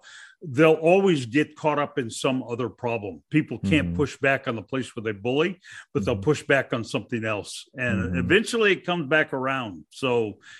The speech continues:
Speaker 1: you know, it, it, we, there are better ways to do it, a lot better, uh, uh, ways to do it. Again, it comes back to that problem you raised of ego, uh,
Speaker 2: Mm-hmm.
Speaker 1: because we want our idea to be right. We want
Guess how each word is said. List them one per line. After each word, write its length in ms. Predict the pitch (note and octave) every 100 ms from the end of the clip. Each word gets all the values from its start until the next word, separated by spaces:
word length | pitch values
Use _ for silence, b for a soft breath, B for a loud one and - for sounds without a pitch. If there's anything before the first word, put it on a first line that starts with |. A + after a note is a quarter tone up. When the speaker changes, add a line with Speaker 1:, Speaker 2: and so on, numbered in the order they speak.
| B
Speaker 1:
you 100 | F3
know, 380 | E3+ E3+ E3 D3+
it, 500 | - E3+ D#3 D#3+ B2+
it, 100 | A3 G#3+
we, 160 | C4
there 180 | B3+ A#3
are 120 | G#3
better 240 | D3 F#3 F3
ways 380 | C#3+ C#3+ B2+ -
to 60 |
do 220 | A2+ A#2+ G#2+
it, 80 | A#2
a 60 |
lot 460 | A2 A2+ C3 C3 B2 -
better, 380 | A#2 G#2+ G#2+ - -
uh, 320 | A#2+ G#2 G2 G#2 _ b b b
uh, 220 | D#3+ B2+ A#2+
ways 440 | B2 C#3+ C3 A2+
to 60 | -
do 260 | A2 B2 A2+
it. 80 | G#2 -
Again, 400 | B2+ D#3+ G3+ D3
it 220 | C#3 -
comes 200 | A3 F#4
back 160 | D#4 A3+
to 80 | G#3
that 160 | D#3+
problem 280 | F#3 F3+ E3+
you 160 | D3 D3
raised 380 | D3+ C4+ E3 A#2
of 140 | A#2+ - -
ego, 420 | G#3 C4 B2+ - _ B B D#3+
uh, 140 | C#3+
Speaker 2:
Mm-hmm. 100 | C3
Speaker 1:
because 260 | C3+ D#3 C#3
we 140 | C#3+
want 260 | C#3+ E3 D#3
our 260 | B2+ D3+ D#3
idea 280 | D#3 C#3+ D3
to 80 |
be 140 | C3+ C#3+
right. 260 | E3 E3 B2
We 100 | B2+
want 200 | B2+